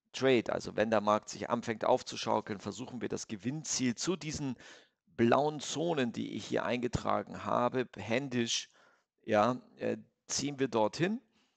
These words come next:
Da wollen wir unsere Trades schließen, womöglich. Bis dahin läuft der Kurs, könnte der Kurs hier, ähm,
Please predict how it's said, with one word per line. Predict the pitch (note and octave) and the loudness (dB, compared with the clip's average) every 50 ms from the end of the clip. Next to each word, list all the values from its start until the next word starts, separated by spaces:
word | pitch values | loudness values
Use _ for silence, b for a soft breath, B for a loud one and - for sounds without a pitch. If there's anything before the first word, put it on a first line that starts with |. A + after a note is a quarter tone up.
| _ _ _ _ - | _ _ _ _ 2
Da | - G#2+ A#2 C3 A#2+ | 4 6 6 6 4
wollen | A#2+ A#2+ A#2+ B2 A2 | 2 0 0 0 -2
wir | A2+ - | -4 -4
unsere | - A#2 - A2 A2 G#2+ G2+ G2 - - _ _ | -4 -4 -4 -4 -2 -2 -2 -2 -4 -8 _ _
Trades | - - A#2 A2 A2 G2+ - - - - _ _ | -6 0 4 4 4 4 2 -4 -6 -6 _ _
schließen, | - - - G#2+ G#2+ A#2 D3 E3+ E3 - - A#2+ F2 D#2 D#2 - - | -6 -4 -2 -2 0 0 0 2 2 4 4 4 2 2 -2 -10 -8
womöglich. | - - F2+ E2+ E2+ E2+ - - - - - - - - B B B B B B | -8 -8 -8 -6 -10 -10 -10 -12 -14 -14 -14 -16 -20 -20 B B B B B B
Bis | - A2 - - | -6 -6 -2 4
dahin | - B2 B2 C3+ D3 D3 C#3 B2+ - - - - - - | 4 6 6 6 4 2 2 0 -4 -10 -14 -20 -16 -10
läuft | - A#2+ A2+ A2+ C3 C3+ - - - | -4 2 4 4 4 4 2 -2 -2
der | A#2+ A#2 | -4 -4
Kurs, | - - - C3+ C3+ B2+ - - | -4 -4 -2 0 2 0 0 -2
könnte | - - C#3 C#3 - | -2 -2 -2 0 0
der | B2 A#2+ A2+ | 0 0 0
Kurs | - - A#2+ A#2+ A2 - | 0 -2 -6 -6 -6 -6
hier, | - - A#2 A2 G#2 G2 F2 - _ - | -6 -4 -2 -2 -2 -2 -6 -10 _ -12
ähm, | - - A1 G#1+ G#1+ G#1 - | -8 -6 -4 -4 -6 -8 -10